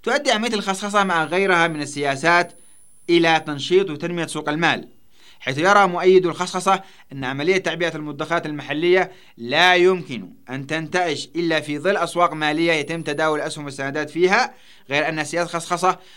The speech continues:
تتطلب منظومة من الآليات حتى يتسنى للدول تطبيقها، ومنها على سبيل المثال وجود سوق للأوراق المالية تتميز بالانتظام والنمو المستمر،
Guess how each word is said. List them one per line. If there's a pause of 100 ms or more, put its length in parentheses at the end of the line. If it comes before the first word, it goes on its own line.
(140)
تتطلب
منظومة
من
الآليات (200)
حتى
يتسنى
للدول
تطبيقها،
ومنها
على
سبيل
المثال (440)
وجود
سوق
للأوراق
المالية
تتميز
بالانتظام
والنمو
المستمر،